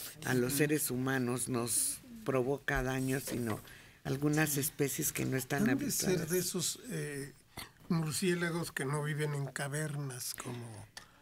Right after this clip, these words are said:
Speaker 2: como los que comen fruta, unos grandotes.
Speaker 1: Que se cuelgan de los
Speaker 2: Se
Speaker 1: árboles
Speaker 2: cuelgan
Speaker 1: con
Speaker 2: de
Speaker 1: su
Speaker 2: los
Speaker 1: colita.
Speaker 2: árboles,
Speaker 1: Ujú.
Speaker 2: sí. Entonces, eh, han de ser de esos. Porque los otros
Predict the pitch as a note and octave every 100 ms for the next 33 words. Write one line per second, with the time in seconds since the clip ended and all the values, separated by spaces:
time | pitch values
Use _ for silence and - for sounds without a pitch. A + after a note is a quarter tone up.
0 | - - - - D#3 D3+ D3 D3 C#3 -
1 | - - - F#3 E3+ E3 D#3+ D#3+ D#3+ C#3+
2 | - A#2+ D3 D3 D3 C#3+ C#3+ C#3 C3+ D3
3 | - C3 - - - - A#3 A3+ - -
4 | A3+ A3+ - - - D#3+ D3 D#3 D#3+ D#3+
5 | E3+ E3 C3+ C3 - D3 C#3+ D3 B2 D3+
6 | C#3 D3 D3 C#3+ C3+ C3+ D3+ C#3 C3 C#3
7 | - C#3+ C3+ B2+ A2 C#3+ C#3 - _ -
8 | - - - - - E3+ C#3+ F3 D#3 -
9 | F3 - - - - D#4 - _ - E3
10 | F3 E3+ D#3+ - D#3 D3 C#3+ C#3+ - A#2+
11 | - - - - - _ _ _ _ -
12 | - - - - - F3 C#3+ F3+ E3+ F3+
13 | G#3+ G3+ A#3+ B3 -